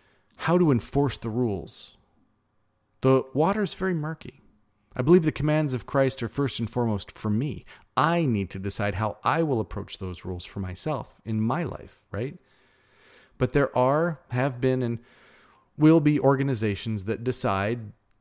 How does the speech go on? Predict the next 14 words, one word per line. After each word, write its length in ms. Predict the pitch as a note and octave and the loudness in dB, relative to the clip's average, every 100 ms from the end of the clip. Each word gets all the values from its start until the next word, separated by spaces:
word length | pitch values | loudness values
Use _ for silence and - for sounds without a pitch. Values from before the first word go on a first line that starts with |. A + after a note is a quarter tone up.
| C3+ | -10
that 280 | C3 B2+ C3 | -2 2 2
the 80 | C3+ | 2
rules 260 | B2+ C3+ | 4 4
are 60 | B2+ | 4
not 540 | C3 B2+ C3+ C#3+ - | 2 2 0 -2 -4
for 120 | - A2+ | -6 -4
them 400 | G2 F2 F2 G2+ | -4 -6 -4 -4
and 100 | G2+ | -4
instead 520 | G2+ - A#2 A2+ G#2+ - - | -4 -2 0 0 -2 -12 -2
consider 380 | B2+ C3 D#3 | 0 2 0
themselves 580 | D3 C#3 B2+ C3 B2 G#2+ | 2 2 2 4 4 2
God's 380 | G2+ B2 B2 A2 | 2 2 2 0
special 420 | - - A#2+ A#2+ | -4 0 0 0
prosecutors, 840 | A2 B2 A#2 G#2 - F2 - - | -2 -2 -2 -6 -10 -12 -14 -18